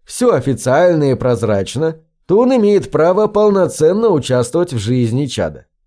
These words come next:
Если же он уменьшает количество выплат алиментов, то и прав на ребенка у него меньше. Таким образом, как минимум корыстные женщины не будут препятствовать бывшим мужьям,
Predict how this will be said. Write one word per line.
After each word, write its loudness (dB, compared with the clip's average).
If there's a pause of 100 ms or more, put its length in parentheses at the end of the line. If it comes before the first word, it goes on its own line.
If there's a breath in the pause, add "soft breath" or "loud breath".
(120)
Если 0
же 2
он 0 (240 loud breath)
уменьшает 0
количество 0
выплат 0
алиментов, -2 (300 soft breath)
то 0
и 0
прав 2
на 0
ребенка 0
у -4
него 0
меньше. -6 (280)
Таким 0
образом, 0 (280)
как -2
минимум 2
корыстные 0
женщины -2
не 2
будут -2
препятствовать 0
бывшим 0
мужьям, 0